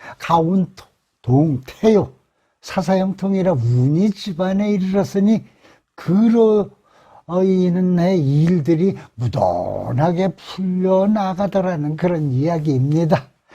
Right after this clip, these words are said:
신지 목성에 경인 손재라 목성을 가진 사람은 나의 재물에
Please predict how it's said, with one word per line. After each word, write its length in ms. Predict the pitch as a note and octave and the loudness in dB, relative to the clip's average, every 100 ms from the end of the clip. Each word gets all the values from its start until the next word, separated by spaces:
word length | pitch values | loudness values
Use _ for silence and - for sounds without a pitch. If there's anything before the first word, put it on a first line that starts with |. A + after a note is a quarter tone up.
| F3+ C#3+ | -18 -12
신지 520 | - F#3+ F#3+ E3+ F#3+ | -8 -4 -2 -2 -2
목성에 800 | A#2+ C3+ C3 - D#3 E3+ F#3 - - - E3+ - | 0 -2 -6 -12 -4 0 0 0 -8 -16 -16 -12
경인 560 | - C#3 G3 G3+ G3+ E3+ | -2 2 4 2 0 -4
손재라 960 | - - F3+ C3 - - A2 B2+ C#3 | -8 -6 -6 -6 -12 -14 -6 -2 -2
목성을 800 | G#2+ A2+ A2 - D3 B2 D3 A3+ | -2 -6 -10 -14 -10 -8 -4 -4
가진 320 | A#3 G#3+ A#3 | -4 -2 -2
사람은 560 | G#3 G#3 F#3+ F#3+ F3 G#3 | -2 -2 -2 -2 0 0
나의 340 | G#3+ F#3+ G3+ | 0 -2 -4
재물에 600 | F#3 F3 F#3 F#3 G3+ G3+ | -4 -4 -2 0 0 -2